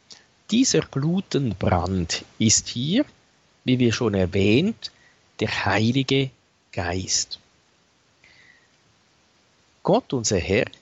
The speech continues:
ist, wie Moses im Buche Deuteronomium spricht, ein verzehrendes Feuer, nämlich ein Feuer der Liebe, das mit unbegrenzter Macht die Seele des berührt auf eine über jede Vorstellung gehende,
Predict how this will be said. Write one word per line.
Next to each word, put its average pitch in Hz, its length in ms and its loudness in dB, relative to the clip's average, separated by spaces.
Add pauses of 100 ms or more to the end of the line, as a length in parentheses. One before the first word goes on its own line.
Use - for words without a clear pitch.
(240)
ist, - 320 -4
wie 202 280 -4
Moses 147 520 0
im 104 180 0
Buche 143 340 0
Deuteronomium 107 840 0
spricht, 165 520 -2
ein 135 140 -2
verzehrendes 135 1300 0
Feuer, 104 400 0 (520)
nämlich 156 440 -2
ein 104 140 -6
Feuer 175 380 -4
der 147 160 2
Liebe, 143 400 0 (720)
das 98 200 0
mit 110 200 -6
unbegrenzter 160 720 -2
Macht 104 280 -4
die 104 100 -2
Seele 117 420 0
des 120 220 -2
berührt 123 680 -2
auf - 260 -2
eine 139 340 0
über 110 140 -2
jede 123 380 2
Vorstellung 165 1000 0 (120)
gehende, 160 680 0